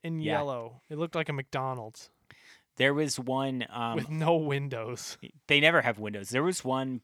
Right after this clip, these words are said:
Speaker 2: by where I used to live in Phoenix called the Candy Shop.
Speaker 1: Oh, yeah.
Speaker 2: And it was right next to the Quick Trip I used to go to.
Speaker 1: Yep.
Speaker 2: Um,
Speaker 1: I
Speaker 2: so
Speaker 1: remember that.
Speaker 2: a lot of weird things happen in that Quick Trip, I bet.
Speaker 1: Yeah, I think, uh,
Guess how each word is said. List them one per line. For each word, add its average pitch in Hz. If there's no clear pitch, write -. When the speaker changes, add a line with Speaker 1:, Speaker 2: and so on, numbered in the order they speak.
Speaker 2:
by 117
where 110
I 110
used 143
to 117
live 95
in 98
Phoenix 95
called 104
the -
Candy 151
Shop. 90
Speaker 1:
Oh, 190
yeah. 151
Speaker 2:
And 113
it 123
was 113
right 147
next 147
to 156
the 123
Quick -
Trip -
I 107
used 104
to 113
go 101
to. 175
Speaker 1:
Yep. 151
Speaker 2:
Um, 98
Speaker 1:
I -
Speaker 2:
so -
Speaker 1:
remember 160
that. 143
Speaker 2:
a -
lot 139
of 151
weird 143
things 160
happen 120
in 104
that 117
Quick -
Trip, -
I 104
bet. 95
Speaker 1:
Yeah, 135
I 156
think, 208
uh, 147